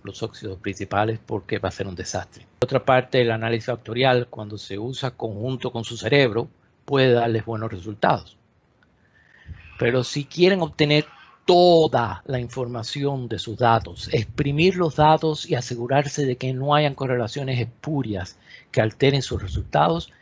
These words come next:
entonces les doy la bienvenida a la familia Coda y espero que bajen el programa el, en el mismo sitio donde pueden bajar el programa hay una, un manual de uso, dos en español, hay en inglés también.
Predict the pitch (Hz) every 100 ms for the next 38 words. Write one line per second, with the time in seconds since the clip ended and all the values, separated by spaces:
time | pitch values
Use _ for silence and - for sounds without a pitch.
0 | _ _ 110 113 135 139 131 143 135 -
1 | 117 113 135 156 165 147 135 127 127 123
2 | 117 120 110 98 98 104 107 104 127 123
3 | 90 - _ - - 98 - 131 139 139
4 | 131 127 - _ 110 123 123 123 123 -
5 | 107 - 98 107 139 160 180 - _ _
6 | _ _ - 117 110 110 107 104 120 117
7 | 110 113 139 139 127 - 143 143 120 113
8 | 110 127 123 110 123 117 110 113 123 123
9 | - 123 113 120 117 117 110 107 120 117
10 | 120 117 113 104 120 151 220 - _ -
11 | - 117 123 110 - 107 127 143 143 117
12 | 104 107 101 123 123 135 120 135 147